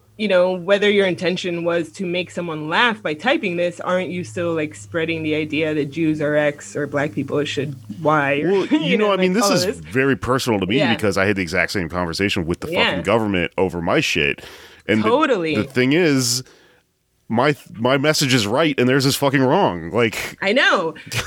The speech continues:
Speaker 1: So, but this is what I'm saying of, like, so it's a fine, weird line that we as people who care about art and believe the idea of, like, you can't blame art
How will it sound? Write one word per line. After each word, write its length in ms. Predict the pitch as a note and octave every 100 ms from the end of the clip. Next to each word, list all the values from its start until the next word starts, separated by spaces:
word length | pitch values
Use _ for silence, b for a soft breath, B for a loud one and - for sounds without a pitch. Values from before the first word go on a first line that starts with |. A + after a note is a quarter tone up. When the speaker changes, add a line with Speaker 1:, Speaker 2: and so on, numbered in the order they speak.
| -
Speaker 1:
So, 220 | D4 E4+
but 140 | B3 A#3
this 180 | C4 C#4
is 140 | A3
what 100 | B3
I'm 100 | B3
saying 240 | C4+ C#4 A#3
of, 60 |
like, 180 | G#3 F#3+
so 340 | F#3+ A3+ A3 G#3 G3+
it's 220 | G#3 G3+
a 80 | G#3+
fine, 440 | G#3 A3+ B3 C4 G3+
weird 280 | A#3 A#3+ F#3
line 520 | A3 C#4 B3 G3 G3+
that 200 | E3+ E3
we 300 | G#3+ A#3 A3+
as 120 | G#3+
people 240 | G#3+ G#3 G#3
who 100 | G3+
care 180 | G3
about 240 | F#3+ F#3 F3+
art 340 | F#3 F#3 - B B B B _ _
and 480 | A3+ G3+ F#3+ G3+ A#3+ - F#3+
believe 460 | - G3+ G#3 A3 G3+
the 100 | G#3
idea 460 | G3 F3 G3+ G3+ F#3+
of, 80 |
like, 200 | F#3 F3
you 180 | F#3+ G3
can't 420 | F#3+ - A3 G#3 G3
blame 320 | G3+ G3+ G3+ -
art 340 | F#3 F#3+